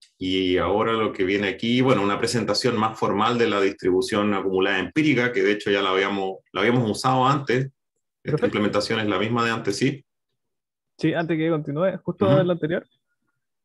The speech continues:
Speaker 2: Eh, ¿es un error que sea noventa y nueve y haya puesto noventa y ocho o es por algo?
Speaker 1: Ah, sí, no me equivoqué. <laughs>
Speaker 2: Ah,
Speaker 1: Debí
Speaker 2: ya.
Speaker 1: haber puesto noventa y nueve aquí.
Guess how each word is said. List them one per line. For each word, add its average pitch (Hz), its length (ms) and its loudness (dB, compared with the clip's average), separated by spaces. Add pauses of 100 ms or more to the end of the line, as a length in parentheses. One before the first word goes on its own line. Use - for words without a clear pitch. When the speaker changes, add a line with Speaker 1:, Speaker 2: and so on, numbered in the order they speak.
Speaker 2:
Eh, 131 580 -2 (360)
¿es 143 100 2
un 196 120 2
error 156 240 2
que 185 80 -4
sea 190 260 4
noventa 190 260 0
y - 20 -2
nueve 196 400 0
y 151 80 2
haya 170 180 2
puesto 180 240 -6
noventa 185 260 -2
y 156 40 2
ocho 190 180 -4
o 143 160 2
es 147 100 0
por 131 140 -4
algo? 151 340 -4 (1120)
Speaker 1:
Ah, 104 320 0
sí, 110 240 0
no 101 140 2
me 98 80 2
equivoqué. 82 480 0
<laughs> - 720 0
Speaker 2:
Ah, 131 120 0
Speaker 1:
Debí - 120 4
Speaker 2:
ya. 107 60 4
Speaker 1:
haber 107 140 2
puesto 107 220 0
noventa 95 260 2
y 82 40 0
nueve 95 240 0
aquí. 101 240 -4